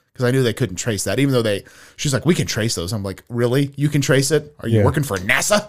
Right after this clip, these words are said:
Speaker 2: Right.
Speaker 1: <laughs> You know, like, bullshit. "You're working for the freaking C I A over here." Like, it's a, it's a computer. Come on.
Speaker 2: R-, right.
Speaker 1: And so I, I, I took all the cash tickets just to be safe,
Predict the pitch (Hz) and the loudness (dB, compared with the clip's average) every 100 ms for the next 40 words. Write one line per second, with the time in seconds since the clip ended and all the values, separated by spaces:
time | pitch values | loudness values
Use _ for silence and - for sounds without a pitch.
0 | - 143 202 208 - 196 - 202 185 349 | 4 6 8 6 6 6 4 0 2 4
1 | 180 - 110 92 - - - - 165 139 | 4 4 0 0 -6 -12 -6 0 2 2
2 | 139 113 - - 123 110 - 139 113 113 | 0 -4 -4 -2 0 0 0 2 4 4
3 | 123 117 117 113 127 139 104 120 147 113 | 4 4 2 0 2 2 2 2 0 -4
4 | - 131 135 131 - 139 87 82 - 156 | -6 -8 -4 -4 -2 -2 0 -4 -6 -2
5 | 127 139 143 120 101 - - _ 131 127 | -2 0 4 4 4 0 -14 _ -4 2
6 | 131 107 120 95 107 95 - 95 - 117 | 2 4 2 0 -2 -2 -4 -2 -2 0
7 | 113 120 117 127 110 - 110 92 - 110 | 2 2 -2 -2 -2 -2 -6 -6 -4 -4
8 | - 107 113 98 80 82 | -4 -2 -2 0 -2 -6